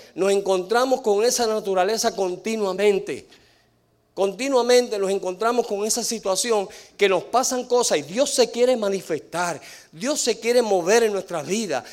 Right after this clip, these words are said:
Dios quiere llevarnos más adelante. Pero nos encontramos de que si no vemos, no creemos. Amén.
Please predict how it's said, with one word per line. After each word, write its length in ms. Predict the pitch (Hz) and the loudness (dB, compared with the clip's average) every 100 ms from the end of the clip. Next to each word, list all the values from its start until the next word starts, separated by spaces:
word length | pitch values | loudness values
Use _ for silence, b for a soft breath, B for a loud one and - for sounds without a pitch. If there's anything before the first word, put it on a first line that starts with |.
| B B | B B
Dios 220 | 240 302 | -2 -2
quiere 260 | 254 262 | -4 -4
llevarnos 420 | 233 208 220 240 202 | 0 0 0 0 0
más 320 | 202 233 - | 2 2 2
adelante. 680 | 214 185 185 240 202 160 127 B B | -2 -6 -4 -4 -4 -6 -8 B B
Pero 160 | 196 208 | 0 0
nos 160 | 208 | 2
encontramos 800 | 208 208 190 190 196 294 285 240 | 0 0 0 0 2 2 2 2
de 120 | 214 | 0
que 100 | 185 | 0
si 220 | 175 185 180 | -2 -2 2
no 220 | 240 277 | 4 8
vemos, 460 | 311 330 262 233 - B | 8 8 4 -2 -6 B
no 300 | - 160 226 | 0 4 4
creemos. 640 | 220 180 143 120 98 - - _ _ _ _ _ _ _ _ _ _ _ _ _ _ _ _ _ _ _ _ | 4 2 2 -2 -10 -18 -20 _ _ _ _ _ _ _ _ _ _ _ _ _ _ _ _ _ _ _ _
Amén. 400 | - 175 294 359 | 2 8 8 6